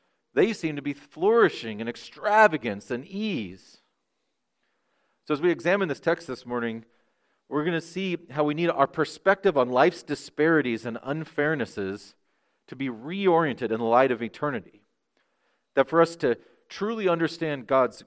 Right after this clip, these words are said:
goodness to his people, we must understand everything in light of our ultimate hope. And the interesting thing is, as we focus on our ultimate hope, that in turn breaks into our perspective in life here and now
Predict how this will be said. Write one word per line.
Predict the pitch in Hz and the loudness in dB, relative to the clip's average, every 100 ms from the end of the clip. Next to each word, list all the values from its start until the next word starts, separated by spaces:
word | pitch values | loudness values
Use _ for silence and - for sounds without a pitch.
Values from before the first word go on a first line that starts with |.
| _ | _
goodness | - 180 147 101 107 - - _ | 2 2 2 -6 -8 -12 -20 _
to | 139 | -6
his | 131 | -6
people, | - - 208 - 87 104 123 _ _ _ _ _ _ | -6 -12 -12 -10 -14 -14 -18 _ _ _ _ _ _
we | - | -6
must | 151 165 - | 2 2 2
understand | 160 175 - 147 131 | -2 -2 -2 -2 0
everything | 156 180 160 143 | 0 0 -4 -6
in | 127 | -4
light | 127 127 | 2 4
of | 120 117 | 4 4
our | 117 120 | 2 2
ultimate | - 170 190 - 123 120 | 0 4 4 0 -6 -4
hope. | 147 131 - _ _ _ _ _ _ _ _ _ _ _ _ _ _ | -2 -2 -4 _ _ _ _ _ _ _ _ _ _ _ _ _ _
And | - 135 | -10 -6
the | |
interesting | 175 185 | -4 -4
thing | 156 170 160 | -4 -4 0
is, | 185 147 - - _ | 0 0 -4 -20 _
as | 113 123 | -8 -4
we | 143 | 0
focus | 185 170 175 | 2 2 0
on | 151 | 0
our | 135 - | -2 4
ultimate | 190 196 147 127 | 4 4 -4 -2
hope, | 151 143 - _ _ _ - | 2 2 2 _ _ _ -6
that | 147 | -6
in | |
turn | 147 170 135 | -2 -4 -4
breaks | 113 143 196 - | -2 0 0 -2
into | 160 - | -6 -2
our | 135 | -2
perspective | 120 147 - - 175 175 - 117 131 | -2 -8 -14 -4 -2 -2 -2 -4 -4
in | 131 | -6
life | 127 135 135 | 2 2 2
here | - 180 175 | -2 -4 0
and | 139 | 0
now | 123 147 110 101 113 | 0 0 2 -2 -6